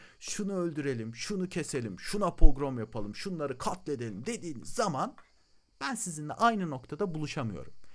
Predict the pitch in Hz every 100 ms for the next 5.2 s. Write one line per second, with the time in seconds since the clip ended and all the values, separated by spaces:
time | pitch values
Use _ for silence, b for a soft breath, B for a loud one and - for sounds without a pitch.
0 | b b b b 294 - - - 294 254
1 | 233 - 240 190 131 180 - - 165 165
2 | - 160 165 170 175 180 160 151 156 143
3 | 135 143 143 147 151 - 143 113 110 95
4 | - 90 87 85 - 85 82 80 80 110
5 | -